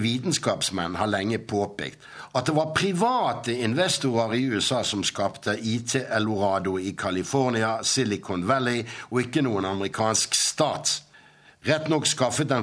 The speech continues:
russiske ledelsen seg et besøk av Arnold Schwarzenegger til åpningen av Skolkovo, like før han gikk av som guvernør i California i to tusen og elleve. Men slik P R-voodoo har ikke hjulpet på innovasjonssatsingen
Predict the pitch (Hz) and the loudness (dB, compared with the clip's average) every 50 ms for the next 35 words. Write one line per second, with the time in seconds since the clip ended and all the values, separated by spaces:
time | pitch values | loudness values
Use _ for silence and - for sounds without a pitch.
0 | 101 131 139 135 - 127 113 - - 123 107 104 107 107 113 123 - 139 135 - | 2 0 0 0 2 2 0 0 0 0 2 2 2 2 2 2 2 2 2 0
1 | - 110 98 95 98 - - - 113 - - 131 127 117 117 - 113 107 - 117 | 2 2 2 0 0 -2 -2 -2 0 2 2 2 2 2 0 0 -2 0 0 0
2 | 110 98 98 98 95 95 90 - - - 131 139 127 - - - 135 131 120 113 | 2 2 2 0 0 0 -2 -2 0 0 0 0 2 0 0 2 2 2 2 2
3 | 120 113 110 117 110 - - 110 113 120 117 110 117 117 117 123 131 127 120 117 | 2 2 0 0 0 0 -2 -4 -2 0 0 0 0 0 0 0 0 2 2 2
4 | 113 113 110 - - - 117 113 113 - 113 110 110 113 113 - - - - - | 2 2 2 0 0 0 0 0 0 0 0 0 0 0 0 -4 -8 -10 -10 -8
5 | - - 120 147 170 156 156 147 - 151 156 123 104 156 160 143 127 104 104 101 | -4 2 4 4 4 4 4 2 2 2 2 4 4 4 4 4 2 2 0 2
6 | - 127 120 110 - - 120 107 98 113 120 110 117 113 117 120 123 120 107 90 | 2 2 2 2 2 0 0 2 2 2 2 2 2 4 4 4 4 2 2 0
7 | 98 98 - - 101 101 101 98 - - 131 120 110 107 101 95 92 92 90 87 | -2 -2 -2 -2 -2 0 0 0 0 0 0 2 2 2 2 2 2 0 -2 -2
8 | - 110 110 101 90 - 101 90 - - 92 90 - 113 110 117 131 127 120 131 | -4 -4 -4 -4 -4 -4 -6 -6 -4 -4 -4 -2 0 2 2 2 2 2 2 0
9 | 131 135 135 - - - - - - - - - - - - 101 131 151 175 170 | 0 -2 -4 -8 -16 -18 -18 -18 -18 -18 -16 -16 -14 -6 -2 2 2 2 2 0
10 | 185 - - - 185 208 214 185 - - 151 147 - - 135 135 131 156 170 165 | 0 0 0 2 2 2 2 2 0 -2 -4 -6 -4 0 0 2 2 2 2 0
11 | 139 110 123 135 120 110 101 107 110 101 - 180 160 117 120 117 117 - 180 151 | 2 2 2 2 2 2 0 0 2 2 2 2 2 2 0 0 0 2 2 2
12 | 131 113 113 123 117 120 - 98 85 82 85 - - - 127 123 123 120 120 113 | 2 2 0 0 -2 -4 -6 -4 -4 -4 -4 -6 -4 -2 0 2 2 2 2 2
13 | 113 123 110 - - 156 143 120 107 - - - 95 90 - - - 104 95 92 | 2 2 2 2 2 2 2 2 0 0 0 0 0 0 0 0 0 0 0 0
14 | 95 92 90 87 | 0 0 -2 -2